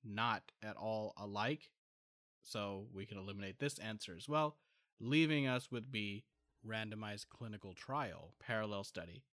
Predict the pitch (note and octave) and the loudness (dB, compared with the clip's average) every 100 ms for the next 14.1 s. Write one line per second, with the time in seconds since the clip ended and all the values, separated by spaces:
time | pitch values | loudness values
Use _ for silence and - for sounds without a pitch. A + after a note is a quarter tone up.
0 | - G2 - - - E2+ - - F2+ - | -10 -6 -6 -6 -8 -10 -10 -14 -12 -12
1 | - _ _ _ _ _ _ _ _ - | -14 _ _ _ _ _ _ _ _ -8
2 | A#2 C3 C#3+ A#2 C3 C3 B2+ A2 B2+ B2+ | -2 2 0 0 -2 0 -2 0 0 0
3 | - B2+ - B2 A#2+ A#2 C3 C#3+ - D3+ | -4 -6 -2 0 0 0 -4 -6 -2 2
4 | D3 C3+ B2+ B2 A#2+ - B2+ A#2+ B2 C3+ | 2 0 0 0 -2 -4 -6 -6 -4 0
5 | C3 C3 A#2+ A2+ - B2+ A#2 A#2 B2 A2+ | 0 0 -4 -6 -4 -2 -4 -2 -4 -2
6 | A2+ A2 - A#2 A2 - A2 F#2 - C#3+ | -2 -2 -4 -6 -6 -6 -6 -6 -4 -2
7 | C#3+ C#3 A2+ A2+ A#2 G#2+ G2+ G2+ - C3 | 0 -2 -2 -4 -6 -6 -6 -8 -4 -2
8 | B2+ C3 B2+ B2+ - _ _ - A2+ G#2 | 0 2 2 0 -6 _ _ -6 -4 -4
9 | - B2+ A#2 A#2 A2+ - - _ - B2 | -6 -4 0 0 0 -4 -16 _ -6 2
10 | C#3 B2+ B2+ C3 B2 A#2 - B2 A#2+ B2+ | 4 4 4 2 0 -4 -4 -4 -2 -4
11 | - A2 G#2 F#2 G#2 A2+ C3 A#2+ B2+ B2 | -4 -6 -6 -6 -6 -2 -2 -2 -2 0
12 | B2 A2 G2 A2+ A#2 A2 A2 G#2+ - G#2+ | 0 -4 -4 -4 -2 -2 -4 -4 -4 -4
13 | G2+ G2+ - G#2+ G2+ F#2+ G2 A2+ G3 - | -6 -10 -8 -10 -8 -10 -6 -6 -6 -10